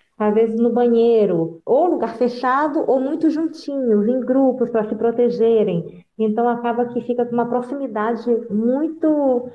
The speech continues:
muito evidente, né? Ficam muito próximos e acabam aspirando essa fumaça. E como ela não é ruim, né? E muitos deles, é, receberam essa ideia de recreação e lúdico na cabeça em relação ao cigarro eletrônico, eles não se afastam e acabam aspirando.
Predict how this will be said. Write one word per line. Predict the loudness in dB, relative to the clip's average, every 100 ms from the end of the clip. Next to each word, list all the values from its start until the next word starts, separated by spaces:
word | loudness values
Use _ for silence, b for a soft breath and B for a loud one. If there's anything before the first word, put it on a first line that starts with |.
| B -2
muito | 0 0
evidente, | 0 0 2 2 2 2 0
né? | 0
Ficam | 0 0
muito | 0 -2
próximos | 0 0 -2 -2 -2 0
e |
acabam | -2 -2 -4 -4
aspirando | -6 0 0 2 0
essa | -2 -4 -6
fumaça. | -8 -8 -8 -4 -4
E |
como | -2 0 0
ela | 0
não | 0
é | 0
ruim, | 0 0 2 4 2 0 -4 -12 _
né? | 0 0 0 -2
E | -4
muitos | -2 -2 -4 -6 0
deles, | 2 2 0 -4 -10 -6
é, | -4 -2
receberam | -2 -2 -2 -2 -2 -4 -6
essa | -6
ideia | -6 -2 0 -2 -6 -16 _ -4
de |
recreação | -2 0 -2 -4 -6 -2 2 2
e |
lúdico | 4 2 0 -6 -6
na | -6
cabeça | -4 -2 0 0 0
em | -6
relação | -8 -12
ao | -14
cigarro | -12 -8
eletrônico, | -8 -8 -8 -10 -10
eles | -8 -8
não | -12 -14
se |
afastam | -16 -16 -14 -14 -14 -16 -16 -10
e | -10
acabam | -8 -10 -10 -12
aspirando. | -12 -12 -10 -10 -12